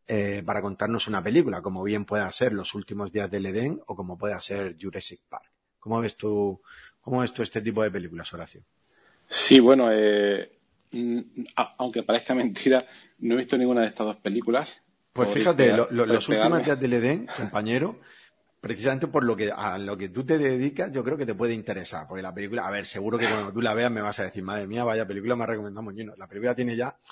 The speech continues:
Speaker 1: cierto tiempo, pero va un poco en la línea, a lo mejor, de tu campo de investigación, que es la
Speaker 2: Sí,
Speaker 1: de,
Speaker 2: sí, sí.
Speaker 1: además, eh, está el
Speaker 2: Totalmente.
Speaker 1: tío ahí con el ordenador y todo, en pleno Amazonas, pues buscando justo, justo eso. Pero bueno, aunque no hayas visto la, las
Speaker 2: Sí, sí.
Speaker 1: películas, este tipo de,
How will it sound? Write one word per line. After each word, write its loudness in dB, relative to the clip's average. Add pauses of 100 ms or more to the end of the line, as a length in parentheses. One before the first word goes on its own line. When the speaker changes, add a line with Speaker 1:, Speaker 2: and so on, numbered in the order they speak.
(320)
Speaker 1:
cierto -8
tiempo, -4
pero -4 (180)
va -4
un -6
poco -2
en 0
la -2
línea, -4
a -4
lo -2
mejor, -6
de -4
tu -8
campo -12
de -6
investigación, -16
que -12
es -6
la -4
Speaker 2:
Sí, 6
Speaker 1:
de, 4
Speaker 2:
sí, 0
sí. 0 (180)
Speaker 1:
además, -2
eh, 0
está -8
el -2
Speaker 2:
Totalmente. 4
Speaker 1:
tío 4
ahí 4
con 2
el 2
ordenador 0
y -4
todo, -4
en -12 (100)
pleno -2
Amazonas, -6
pues -8
buscando -10
justo, -12 (420)
justo -10
eso. -12
Pero 0
bueno, 6
aunque 0
no 2
hayas 2
visto 0
la, 0
las -4
Speaker 2:
Sí, -4
sí. 0
Speaker 1:
películas, -2
este -4
tipo 2
de, 0